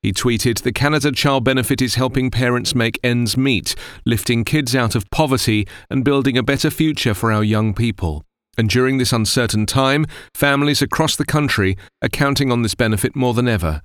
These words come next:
so we're going to increase it." Several U S states are beginning to reopen but are struggling to come up with effective tracing programs. Local health departments charged with tracking down everyone who's been in close contact with those who test positive for coronavirus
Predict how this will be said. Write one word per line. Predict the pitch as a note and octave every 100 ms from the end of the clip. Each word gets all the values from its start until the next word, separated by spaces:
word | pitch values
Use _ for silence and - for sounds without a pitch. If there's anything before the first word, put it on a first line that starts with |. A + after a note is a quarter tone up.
| _
so | - A#2+
we're | A2
going | A2 G#2 G#2+
to | A#2+
increase | A2 G#2 A2+ E2+ -
it." | B1 - _ _ _ _
Several | - G#3 G#3 A3+
U | F#3+ F3+
S | D#3
states | - D#3+ A#2+ -
are | B2+
beginning | B2 C3 B2+
to | C3+
reopen | C3 C3 C3 A#2+ G#2+
but | A2+
are | A2+
struggling | A2 - D3+ C3 A#2
to | G#2
come | A#2 B2
up | A#2
with | A#2+
effective | A2+ - C3+ - C3
tracing | - D#3 D3+ - A#2+ G#2+
programs. | A2 F2+ E2+ E2 D2 C2+ - - - - -
Local | G2+ F#2+ G#2
health | G2 A2+
departments | - - B2 B2+ B2+ D#3+
charged | - C3+ A#2+ A#2 -
with | A#2
tracking | - B2 B2+ A#2
down | A#2 A#2 B2
everyone | D3 C3+ C3 G2+ F#2+
who's | A2
been | F#2+ A2
in | G#2+
close | G#2+ B2+ A2+
contact | - D3+ E3 - - D#2+ -
with | G#2+
those | A2+ A2+
who | -
test | G#2+ A#2+ -
positive | D3 C#3 C3+ C3+
for | -
coronavirus | - A#2 G#2 G2+ G#2 G2+ G#2+ A#2